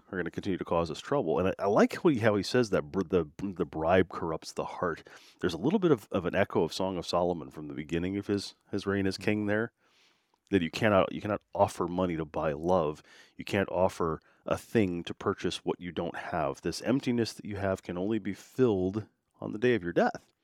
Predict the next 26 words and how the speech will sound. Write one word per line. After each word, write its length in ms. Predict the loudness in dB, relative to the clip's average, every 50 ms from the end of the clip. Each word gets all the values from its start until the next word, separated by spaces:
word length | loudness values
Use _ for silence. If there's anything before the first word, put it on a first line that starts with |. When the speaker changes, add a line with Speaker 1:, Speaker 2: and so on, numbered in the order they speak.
| _ _ _ _ _ _ _ _ _ _ _ _ _ -14
Speaker 1:
It's 160 | -14 -8 0
not 180 | 2 2 2 4
actually 340 | 2 0 0 2 0 0 2
gonna 160 | 2 -2 -2
completely 460 | -4 -6 -8 -4 -4 -4 -2 -2 -4
be 140 | -4 -4 -6
dre-, 300 | -4 0 2 2 2 0 -2 -4
be 140 | -2 -2
addressed 380 | 0 0 0 -2 -2 -2 -4 -8
until 260 | -8 -6 -4 -4 -2
that 200 | 0 -2 -2 -2
time. 240 | -4 -6 -6 -6 -6
And 80 | -8 -10
if 100 | -10 -12
you 60 | -12
try 360 | -10 -4 0 2 2 2 2
to 280 | 0 0 -2 -2 -2 -2 -6 -14 -20 -20 -20 _ _ _ _ _ -2 4
gather 380 | 6 8 8 8 6 4 2
something 360 | 0 -2 -2 -4 -4 -6 -6
and 180 | -6 -6 -8 -4
buy 280 | -2 0 2 2 2 2
something 460 | 0 -2 -6 -6 -6 -10 -10 -8 -8
or 100 | -8 -10
purchase 560 | -10 -8 -4 -2 -2 -2 -2 -4 -4 -4 -2
away 420 | -4 -4 -2 0 2 4 4 4
the, 260 | 2 2 0 0 0